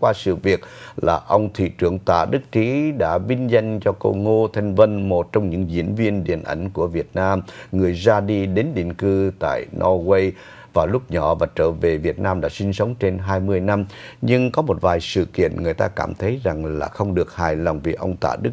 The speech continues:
Trí đã nói láo khi ông không có, những người chung với ông không được hiểu biết gì về cái vấn đề vinh danh của cô Ngô Thanh Vân này. Và đồng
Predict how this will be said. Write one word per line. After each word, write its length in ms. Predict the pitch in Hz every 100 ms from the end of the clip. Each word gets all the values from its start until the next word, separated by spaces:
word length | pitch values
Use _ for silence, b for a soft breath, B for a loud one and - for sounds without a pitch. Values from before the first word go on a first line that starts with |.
| -
Trí 180 | 107 120
đã 140 | -
nói 220 | 80 98
láo 460 | 107 110 135 202 208
khi 120 | 110
ông 280 | - 92 90
không 260 | - 98 92
có, 100 | 110 B B -
những 260 | 90 104
người 180 | 95 90
chung 340 | - 131 120
với 140 | 110 127
ông 240 | 101 101
không 320 | - 110 101
được 140 | 92 - -
hiểu 220 | 85 90
biết 240 | 104 139
gì 180 | 90 85
về 180 | 78 82
cái 140 | -
vấn 220 | 95 110 92
đề 140 | 78
vinh 280 | 80 95 87
danh 180 | 90 85
của 160 | 87 87
cô 160 | 92 85
Ngô 140 | 87
Thanh 200 | 90 90
Vân 200 | 87 85
này. 220 | 80 80 - B B 90
Và 80 |
đồng 220 | 87 90